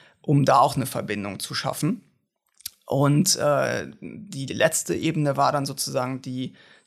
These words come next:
der Ort des Hammermanns. Der ist ja in so einer, ähm, venenartigen Höhle. Also das war zumindest die Assoziation, die wir da, äh, erzielen wollten,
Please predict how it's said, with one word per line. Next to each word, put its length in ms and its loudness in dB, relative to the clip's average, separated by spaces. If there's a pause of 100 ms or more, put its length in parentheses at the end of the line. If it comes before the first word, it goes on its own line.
der 180 4
Ort 260 2
des 200 0
Hammermanns. 500 -2
Der 120 -2
ist 160 -2
ja 280 -2 (400)
in 160 4
so 120 -2
einer, 680 -2
ähm, 400 -8 (220)
venenartigen 1500 -2
Höhle. 420 4 (180)
Also 180 -6
das 200 -2
war 100 0
zumindest 460 -2
die 120 -2
Assoziation, 920 2 (480)
die 120 4
wir 100 4
da, 240 6
äh, 300 0
erzielen 520 2
wollten, 540 0